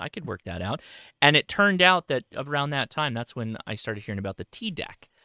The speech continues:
And the T deck allowed me that capability to be able to hand him a device and have him be able to communicate with me. And we've been having a lot of fun, so, you know, just being able to message back and forth. And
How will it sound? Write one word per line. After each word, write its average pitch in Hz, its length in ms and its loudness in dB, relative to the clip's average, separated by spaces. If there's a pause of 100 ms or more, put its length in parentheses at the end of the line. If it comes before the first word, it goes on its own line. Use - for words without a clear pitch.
(400)
And 113 140 -2
the 110 160 -2
T 101 220 -2
deck 135 260 2
allowed 127 320 0
me 127 80 -4
that 117 180 -2
capability 117 640 -4
to - 120 -14
be 120 180 -6
able 113 140 -2
to 113 80 -12
hand 139 400 -2
him 135 240 -4
a 107 80 -2
device 123 640 0
and 98 120 -10
have 107 200 -6
him 104 140 -6
be 110 100 -8
able 104 140 -10
to 107 80 -8
communicate 127 520 -8
with 98 200 -16
me. - 140 -8 (340)
And 127 100 0
we've 226 100 0
been 247 80 -4
having 240 200 2
a - 20 0
lot 226 140 2
of 220 80 0
fun, 220 220 2
so, 127 160 -8
you 113 140 -6
know, 117 120 -6
just - 340 -8 (540)
being 127 100 0
able 135 140 -2
to 131 80 0
message 127 360 -2
back 131 220 0
and 123 100 -4
forth. 139 400 -2
And 101 220 -2